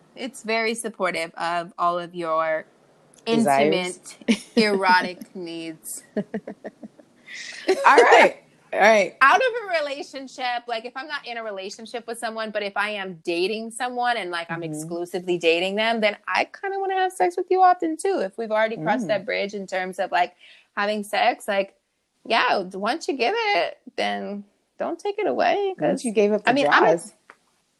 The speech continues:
Speaker 1: you know, don't be
Speaker 2: <laughs>
Speaker 1: Mm-hmm.
Speaker 2: Oh, man.
Speaker 1: That's just weird.
Speaker 2: Right. Well, yeah, okay.
Speaker 1: 'Cause, I mean, for me, it's, like, almost like,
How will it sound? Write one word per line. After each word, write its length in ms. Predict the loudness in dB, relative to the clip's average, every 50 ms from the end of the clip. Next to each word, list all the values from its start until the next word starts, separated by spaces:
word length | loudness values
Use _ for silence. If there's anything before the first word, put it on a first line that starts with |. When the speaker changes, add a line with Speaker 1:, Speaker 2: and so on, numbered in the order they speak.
| _ _ _ _ _ _ _ _ _ _ -12 -8
Speaker 1:
you 140 | -6 -4 -2
know, 300 | -2 -2 -2 -2 -4 -4 -4
don't 200 | -4 -2 0 2
be 320 | 2 2 2 2 0 0 -2 -6
Speaker 2:
<laughs> 260 | -16 -20 -20 -14 -10
Speaker 1:
Mm-hmm. 1080 | -4 -4 -4 -2 -2 -4 -4 -4 -4 -6 -4 -4 -4 -4 -4 -4 -4 -4 -2 -2 -2 -2 -6 _ -16 -10 -6
Speaker 2:
Oh, 240 | -4 -4 -4 -4
man. 520 | -6 -8 -8 -8 -6 -6 -8 -8 -10 -12 -14 _ _ _ _ _ _ _ _ _ _ -2
Speaker 1:
That's 280 | 0 0 0 0 -2
just 180 | -4 -4 0 4
weird. 460 | 6 6 8 8 8 6 6 4 4 -2 -14 -20 _ _ _ _ _ _ _ _ _ _ -6
Speaker 2:
Right. 480 | -4 0 0 2 0 0 -2 -4 -12 _ _ _ -20 _
Well, 220 | -8 -2 0 0 2
yeah, 300 | 4 4 2 4 2 0
okay. 200 | 0 0 4 4
Speaker 1:
'Cause, 120 | 6 8 8
I 100 | 6 6
mean, 220 | 4 2 2 0
for 200 | 0 0 0 0
me, 260 | 2 0 0 -2 -2 -2
it's, 200 | -4 -4 -4 -2
like, 220 | -4 -4 -4 -4 -6 -6
almost 400 | -4 -4 -4 -4 -4 -6 -4 -4
like, 300 | -4 -4 -4 -6 -12